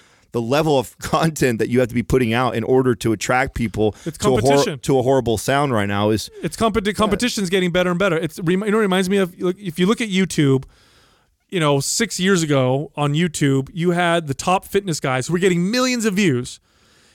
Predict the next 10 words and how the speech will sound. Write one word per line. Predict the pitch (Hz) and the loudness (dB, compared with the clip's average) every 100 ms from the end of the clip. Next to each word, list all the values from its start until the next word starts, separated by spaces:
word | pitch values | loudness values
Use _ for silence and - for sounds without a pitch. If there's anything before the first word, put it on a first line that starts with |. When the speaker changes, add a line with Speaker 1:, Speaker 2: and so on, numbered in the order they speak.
| _ | _
Speaker 2:
Shitty, | - - - 233 220 220 208 208 - | -8 -4 -2 0 2 2 2 -2 -6
uh, | 180 175 - | -4 -4 -4
compared | 185 170 214 185 | -4 2 0 2
to | 214 165 | -2 -2
what | 202 | -4
you | 196 | -2
see | 180 196 | -2 0
now, | 175 135 117 | 0 0 0
right? | 135 165 - | -2 -2 -8
Shitty | - - - 202 196 180 | -8 -4 0 2 2 0